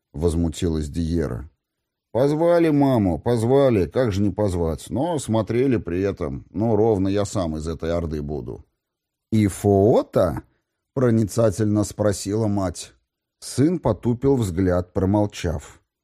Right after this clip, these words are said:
<clears throat> "Понятно". Кашлянув, Аргнист поспешил заговорить о другом. "А с ордой у них как? Следов много?" "Следов-то много, но всё больше краем леса,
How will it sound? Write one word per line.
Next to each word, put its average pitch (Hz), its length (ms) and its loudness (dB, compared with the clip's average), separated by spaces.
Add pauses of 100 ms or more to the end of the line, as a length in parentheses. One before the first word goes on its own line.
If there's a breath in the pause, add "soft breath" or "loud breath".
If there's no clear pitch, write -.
(360)
<clears throat> 85 520 2
"Понятно". 71 840 -6 (200)
Кашлянув, 120 840 0
Аргнист 95 580 0
поспешил 90 580 -4
заговорить 90 640 -2
о 87 60 -4
другом. 73 520 -6 (720)
"А 76 140 -8
с - 100 -8
ордой 92 460 2
у 92 80 2
них 82 240 -2
как? 85 380 -4 (180)
Следов 87 600 0
много?" 85 540 0 (800)
"Следов-то 180 600 0
много, 185 440 0
но 156 160 4
всё 165 260 -2
больше 143 440 2
краем 139 480 2
леса, 101 520 2